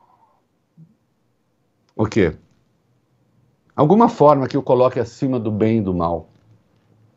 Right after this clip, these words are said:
Né? Que é como certamente você se vê no espelho. Ele é dado, inclusive, a mandar mensagens para si mesmo. O Intercept Brasil já demonstrou isso.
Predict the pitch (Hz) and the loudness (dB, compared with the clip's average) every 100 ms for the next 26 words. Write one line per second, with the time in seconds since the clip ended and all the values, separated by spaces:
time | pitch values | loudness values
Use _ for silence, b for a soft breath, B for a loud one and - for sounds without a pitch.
0 | _ _ _ _ _ _ _ _ _ _ | _ _ _ _ _ _ _ _ _ _
1 | _ 95 107 139 139 _ _ _ _ _ | _ -2 0 0 -4 _ _ _ _ _
2 | _ _ _ _ _ _ - 117 120 117 | _ _ _ _ _ _ 0 0 2 -2
3 | 113 120 117 107 110 107 104 107 101 104 | -2 -6 -6 -6 -6 -8 -8 -8 -8 -4
4 | 107 104 104 117 104 85 b b b b | -2 -2 -2 2 4 2 b b b b
5 | b b b b _ - 131 170 190 120 | b b b b _ -6 0 2 2 4
6 | 143 147 123 131 113 139 139 135 139 131 | 2 2 -4 -8 -8 -6 -4 -4 -4 -6
7 | - 135 131 110 101 95 104 101 - 104 | -2 0 0 -2 -6 -4 -4 -4 -6 -4
8 | 104 101 87 95 98 101 - 101 - 95 | -2 -2 -4 -6 -2 -2 2 0 2 2
9 | 92 95 104 104 101 101 98 110 90 78 | 2 2 0 0 0 -4 -6 0 0 0
10 | 69 - | -4 -14